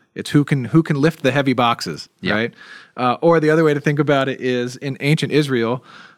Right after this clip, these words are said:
Speaker 1: uh, you paid a lot of money for the bride. The groom was worth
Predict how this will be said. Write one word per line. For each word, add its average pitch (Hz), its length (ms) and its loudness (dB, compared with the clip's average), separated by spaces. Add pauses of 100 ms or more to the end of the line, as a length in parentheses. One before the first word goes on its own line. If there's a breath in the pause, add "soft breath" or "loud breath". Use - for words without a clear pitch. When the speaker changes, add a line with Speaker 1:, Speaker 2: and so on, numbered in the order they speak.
Speaker 1:
uh, 110 460 -2 (640)
you 131 120 -4
paid 165 220 2
a 147 40 2
lot 151 220 2
of 143 80 -2
money 151 240 0
for 120 140 -2
the 107 80 0
bride. 98 340 0 (460)
The 135 80 2
groom 156 340 2
was 143 160 0
worth 127 420 0